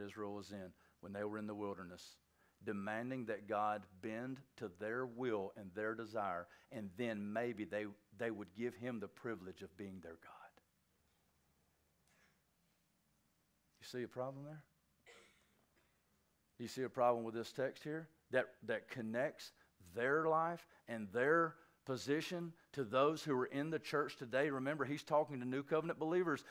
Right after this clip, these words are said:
He says, "Take care le-, lest you be like them, lest you think that you're a part of the body of Christ, all of the while to realize that you never, you never made it into the rest. You never, you never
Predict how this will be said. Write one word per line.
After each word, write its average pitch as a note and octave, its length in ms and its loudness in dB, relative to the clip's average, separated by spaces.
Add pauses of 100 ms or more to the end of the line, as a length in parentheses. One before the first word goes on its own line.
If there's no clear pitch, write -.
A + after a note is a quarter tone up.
(140)
He D3+ 140 4
says, C#3 300 2
"Take F3+ 280 0
care F#3 260 2
le-, C#3 200 4
lest C3 280 2
you D#3 100 -4
be D#3 160 0
like C#3+ 240 2
them, C#3 240 -2 (200)
lest C3+ 240 2
you E3+ 120 -4
think E3+ 360 2
that D#3+ 160 -4
you're D3+ 80 0
a C3+ 60 2
part D3+ 220 6
of C3 60 -2
the C3+ 60 -4
body C#3+ 260 6
of B2 140 0
Christ, D#3 320 4 (220)
all D3+ 260 10
of C#3+ 60 2
the C#3 60 2
while D3+ 360 8
to C3+ 140 -4
realize D#3 520 6
that A#2+ 200 -6
you D3+ 100 -6
never, C3 640 0
you D3+ 140 -2
never A#2+ 400 0
made A#2 260 0
it G2 100 -6
into G#2 200 -6
the G2 100 -6
rest. F#2 380 -4
You D3+ 160 -4
never, C#3 640 2 (480)
you D3+ 160 -2
never D3 580 4